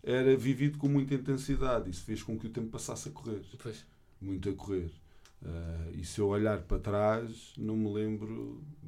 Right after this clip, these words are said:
Speaker 1: da maior parte de, do todo, porque tudo passou muito a correr. E isso, isso de uma maneira ou outra marca-nos, nós levamos, ah,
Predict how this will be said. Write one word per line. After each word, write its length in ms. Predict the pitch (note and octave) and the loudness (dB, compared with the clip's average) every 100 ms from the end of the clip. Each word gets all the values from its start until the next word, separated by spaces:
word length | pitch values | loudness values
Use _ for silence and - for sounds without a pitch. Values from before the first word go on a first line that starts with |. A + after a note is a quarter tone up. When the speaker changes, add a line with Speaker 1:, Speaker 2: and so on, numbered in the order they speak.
| F2+ | -12
Speaker 1:
da 100 | F#2 | -8
maior 280 | G#2 G#2 G2 - | -6 -4 -6 -4
parte 420 | - G#2 - - | 0 0 0 -12
de, 180 | G#2+ G#2 G#2 - | -12 -10 -12 -4
do 140 | A2+ A2 | 0 0
todo, 360 | - A#2 A2 F2 - - - - - | 4 4 4 -4 -14 -20 -20 -20 -2
porque 200 | - F2+ - | 0 0 -2
tudo 160 | A2 - | -2 -2
passou 340 | G#2 - F#2+ | -6 -6 -6
muito 240 | F#2 F2 F#2 | -6 -6 -10
a 20 | |
correr. 380 | - E2 D2+ D2 D2 - - - - | -8 -4 -4 -4 -10 -18 -20 -20 -10
E 200 | F2+ F#2 | -6 -6
isso, 720 | F2 - F#2+ F#2 F#2 F2+ F2+ F2 D#2 - | -6 -8 -8 -6 -4 -4 -6 -8 -12 -12
isso 200 | F2 F2 | -10 -4
de 60 | F#2+ | -2
uma 100 | G2 | -2
maneira 380 | F#2+ F#2+ F#2 E2 - - | -2 -2 -4 -6 -12 -18
ou 140 | F2+ F2+ | -10 -6
outra 220 | F2 F2+ | -4 -4
marca-nos, 600 | F#2 G2 A#2+ - D#3+ D3+ | -2 -2 -2 -4 -6 -6
nós 520 | F2 E2 D#2 - - - D2+ D2+ D2+ - - | -6 -6 -8 -12 -18 -16 -16 -16 -18 -20 -14
levamos, 580 | E2+ E2 F2+ F2 E2+ D#2+ - - - - - - | -10 -8 -6 -6 -8 -10 -20 -20 -20 -20 -20 -14
ah, 460 | D#2+ D#2+ D#2 D#2 | -10 -8 -8 -10